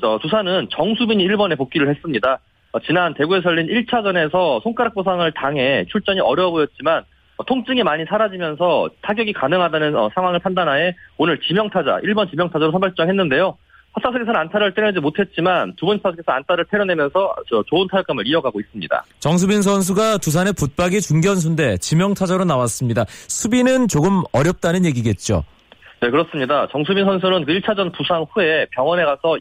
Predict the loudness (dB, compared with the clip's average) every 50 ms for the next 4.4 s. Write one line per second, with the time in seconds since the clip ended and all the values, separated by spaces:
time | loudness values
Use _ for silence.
0 | -2 -4 -2 -2 -2 -4 -2 _ -4 -4 -4 -6 -8 -8 -8 -8 -8 -8 -8 -10
1 | _ -18 -18 -6 -2 -2 -2 -2 -4 _ _ _ _ _ _ _ _ -4 0 2
2 | 2 2 2 2 0 0 0 -2 -2 -2 0 0 0 0 0 0 0 0 -2 -2
3 | -2 0 0 0 0 0 -2 0 0 0 0 0 0 0 0 2 2 2 2 2
4 | 2 2 2 2 2 0 -2